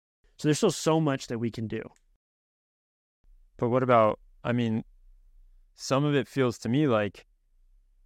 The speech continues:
Speaker 2: that age-old question of, does every problem need to be solved with tech?
Speaker 1: Hmm.
Speaker 2: And it feels like here, does everything need to be used with A I, or do we need A I in every piece of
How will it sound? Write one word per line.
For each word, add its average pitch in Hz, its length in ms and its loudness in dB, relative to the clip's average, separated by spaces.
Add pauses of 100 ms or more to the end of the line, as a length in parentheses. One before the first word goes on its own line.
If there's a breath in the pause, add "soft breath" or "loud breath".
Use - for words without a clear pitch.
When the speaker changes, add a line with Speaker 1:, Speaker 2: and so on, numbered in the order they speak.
(360)
Speaker 2:
that 117 440 2
age-old 117 460 2
question 107 520 0
of, 101 320 -2 (140)
does 131 300 0
every 135 360 0
problem 117 720 0 (160)
need 120 240 0
to 110 60 -4
be 113 80 2
solved 107 400 4
with 110 180 -4
tech? - 240 -4
Speaker 1:
Hmm. 123 120 2 (500)
Speaker 2:
And 110 380 2
it - 120 -8
feels 117 320 2
like 107 520 -2 (340)
here, 123 560 0 (600)
does 123 260 0 (260)
everything 131 720 2
need 117 200 2
to 110 80 0
be 113 80 0
used 113 440 -2
with 110 360 0
A 107 160 -2
I, 101 400 0
or 110 140 -2
do 113 160 -2
we 123 100 2
need 120 300 2
A 117 160 2
I 107 200 4
in 107 280 -2
every 110 300 -2
piece 110 280 -6
of 104 220 -6